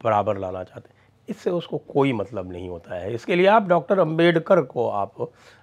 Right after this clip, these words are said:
रेफ़र कर सकते हैं कि डॉक्टर अंबेडकर ने जब ये कहा था अपनी पुस्तक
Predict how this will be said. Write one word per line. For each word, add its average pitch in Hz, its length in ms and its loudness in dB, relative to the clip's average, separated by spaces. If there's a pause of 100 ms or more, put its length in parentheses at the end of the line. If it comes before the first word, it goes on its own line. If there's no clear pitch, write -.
(100)
रेफ़र 117 400 0
कर 98 220 -12
सकते - 440 -18
हैं 87 200 -16 (560)
कि 120 60 -6
डॉक्टर 117 340 -2
अंबेडकर 110 640 -4
ने 117 380 -4
जब 110 220 -8
ये 98 180 -10
कहा 95 320 -8
था 98 220 -8 (200)
अपनी 107 340 -10
पुस्तक 110 420 -12